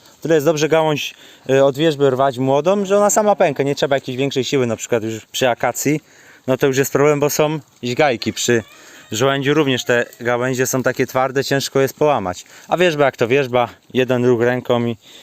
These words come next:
i gałąź złamana. I powiem wam, że bardzo smakuje to kucykom, naprawdę bardzo. I ten, i naprawdę to jest dobre urozmaicenie do diety, bo to wiecie, to siano, to trawa, jakiś tam owiec czy coś, to, to nie jest to samo, a tak czasami jakąś gałązkę to lubią sobie, widzicie,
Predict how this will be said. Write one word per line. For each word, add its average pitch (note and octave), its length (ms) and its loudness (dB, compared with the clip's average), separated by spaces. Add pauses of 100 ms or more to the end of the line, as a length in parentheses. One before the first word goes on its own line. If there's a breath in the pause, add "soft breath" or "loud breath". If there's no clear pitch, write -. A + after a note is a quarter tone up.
(340 loud breath)
i C#3+ 140 -4
gałąź C3 320 0
złamana. G#2+ 520 0
I G#2+ 60 -4
powiem A#2+ 220 -2
wam, A#2 180 0
że G#2+ 120 -6
bardzo C3+ 260 0
smakuje A#2+ 360 0
to G2+ 100 -6
kucykom, G#2+ 400 -8
naprawdę A2 380 -2
bardzo. G#2 380 -2 (1000 soft breath)
I A#2+ 300 -6
ten, G2+ 320 -2 (240)
i B2+ 100 -6
naprawdę D3 340 0
to D3 100 -2
jest C3 80 0
dobre D3 220 2
urozmaicenie C#3 580 0
do C3 100 -4
diety, A2+ 260 0
bo F3 100 0
to D#3 120 0
wiecie, B2 260 -2
to C#3 120 -4
siano, D3+ 400 0
to - 140 -8
trawa, C3 340 2
jakiś A#2+ 260 -2
tam A2+ 200 -4 (400 loud breath)
owiec C#3 440 2
czy A#2+ 100 -4
coś, C#3 240 2
to, B2 200 0
to B2 140 0
nie B2 100 2
jest A#2+ 120 -4
to G#2+ 80 -6
samo, C3+ 280 0
a A#2 60 2
tak A#2 140 0
czasami A#2+ 280 -2
jakąś A2 300 -4
gałązkę B2 480 0
to A#2+ 100 -2
lubią A2+ 240 -6
sobie, G#2 220 -10
widzicie, A2 320 -8